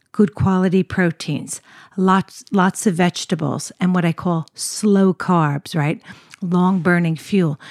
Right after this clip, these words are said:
When you start to add, when you start to eat breakfast, lunch, and dinner in that format of real whole foods,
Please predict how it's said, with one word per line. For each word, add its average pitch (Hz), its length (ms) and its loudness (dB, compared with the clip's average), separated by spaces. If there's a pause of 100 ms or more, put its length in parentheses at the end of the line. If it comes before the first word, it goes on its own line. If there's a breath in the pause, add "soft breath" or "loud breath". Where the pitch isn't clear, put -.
(260 loud breath)
When 233 320 2
you 320 120 -2
start - 460 -4
to 196 140 -8 (120)
add, 196 600 -6 (200 soft breath)
when 233 180 4
you 254 80 2
start - 280 -4
to - 220 -8
eat - 320 -2
breakfast, 185 480 -4
lunch, 170 440 -2 (320 loud breath)
and 196 220 0
dinner 185 400 0 (400 soft breath)
in 220 180 2
that 240 280 -2
format 196 720 -2
of 165 240 -4
real 202 240 2
whole 180 320 -4
foods, - 640 -4